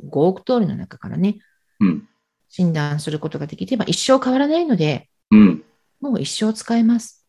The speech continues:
Speaker 1: 死ぬまでね。
Speaker 2: はい。うん。え、大体おいくらぐらい、おいくらぐらいなんですか、その。
Speaker 1: うん。九十分のコンサルついて三万五千円に消費税です。
Speaker 2: なるほど。うん。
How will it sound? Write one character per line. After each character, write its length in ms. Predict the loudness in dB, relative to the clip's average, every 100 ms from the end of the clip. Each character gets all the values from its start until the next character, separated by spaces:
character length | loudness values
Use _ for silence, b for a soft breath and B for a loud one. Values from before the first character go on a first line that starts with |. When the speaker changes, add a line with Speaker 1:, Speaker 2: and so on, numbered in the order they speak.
| _
Speaker 1:
死 220 | -8 -2
ぬ 80 | 2
ま 200 | 4 2
で 40 |
ね。 200 | -2 -8 _ _ -14
Speaker 2:
は 60 | -12
い。 40 |
う 20 | -12
ん。 80 | -14 _
え、 200 | 2 2 B B _ _ -6
大 240 | 0 2
体 600 | 4 6 8 8 6 0 _ 2
お 140 | 4
い 80 | 4
く 100 | 4
ら 140 | 4 4
ぐ 80 |
ら 100 | 0 2
い、 40 |
お 120 | 4 4
い 80 |
く 100 | 4
ら 100 | 2
ぐ 100 | 4
ら 120 | 0 -2
い 60 |
な 100 | -10
ん 40 | -14
で 60 |
す 80 | -20
か、 100 | -20
そ 160 | -20 -20
の。 160 | -12 -6
Speaker 1:
う 60 |
ん。 80 | -6 _ _ _ _
九 160 | 0 4
十 160 | 4 2 2
分 160 | 2 4
の 100 | 2
コ 140 | 2
ン 80 | 2
サ 100 | 2
ル 80 | 0
つ 220 | 0 0
い 100 | 2
て 180 | 2 2
三 240 | 6 6
万 160 | 6 6
五 120 | 2
千 140 | 0
円 60 | -2
に 60 |
消 180 | 0 -2
費 140 | -2 -4
税 160 | -4
で 140 | -4 -8
す。 180 | -12 _ _ _ 4
Speaker 2:
な 140 | 4
る 60 | 4
ほ 80 | 0
ど。 200 | -4 -4
う 120 | -4
ん。 120 | -4